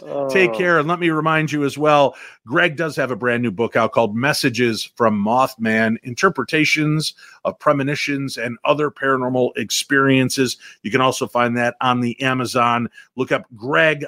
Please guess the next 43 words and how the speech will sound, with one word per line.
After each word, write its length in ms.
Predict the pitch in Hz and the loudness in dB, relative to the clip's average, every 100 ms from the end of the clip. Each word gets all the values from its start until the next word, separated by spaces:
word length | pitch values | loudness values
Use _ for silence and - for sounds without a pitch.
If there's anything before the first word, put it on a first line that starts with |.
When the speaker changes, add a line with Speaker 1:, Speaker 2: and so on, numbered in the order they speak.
| - | -10
Speaker 1:
Lawson. 800 | 113 120 127 143 151 - 123 107 | -8 -4 0 2 2 0 -2 -2
You'll 120 | 107 | -2
find 260 | 107 120 117 | -2 0 2
all 160 | 120 135 | 2 0
of 80 | |
his 140 | 104 92 | -2 -6
books 300 | 101 90 - | -10 -8 -6
there. 180 | 95 95 | -2 -2
But 160 | 87 - | -4 -2
Messages 560 | 147 - 127 107 101 | 0 0 0 -2 -2
from 300 | - 113 101 | -2 2 4
Mothman 600 | 117 139 - 107 98 98 - | 4 4 2 -2 0 -2 0
is 420 | 233 220 104 - - - - | 4 4 2 -6 -12 -20 0
the 120 | 135 | 2
newest 360 | 175 302 247 - | 4 2 0 -2
book, 220 | 117 - - - | -4 -4 -18 -4
and 140 | 285 294 | 2 2
it's 200 | 277 202 | 2 2
out 240 | 185 185 - _ | 2 0 -8 _
and 100 | 240 | 2
available 520 | 240 185 175 170 160 156 | 2 6 4 4 2 0
now. 400 | 131 127 92 92 | -2 -2 -4 -4
And 80 | 127 | -4
if 60 | 123 | -2
you 80 | |
could 120 | 170 202 | 0 4
do 120 | 269 | 4
us 120 | - | 2
a 60 | 131 | 0
favor, 260 | 117 101 | 0 0
please 360 | 98 - 208 90 | -4 -2 -2 0
rate 280 | 101 254 - | 0 0 2
and 80 | 175 | 0
review 520 | 135 135 147 143 - | 0 2 4 4 2
all 280 | - 165 156 | 4 6 6
of 60 | 123 | 4
the 60 | 104 | 0
books 340 | 101 92 - | -6 -8 -8
you 80 | 90 | -8
hear 300 | 95 87 85 - - - | -2 -2 -2 -8 -16 -2
on 240 | 101 95 | 0 0
this 140 | 95 | -2
show. 440 | - - 101 98 | -2 0 0 0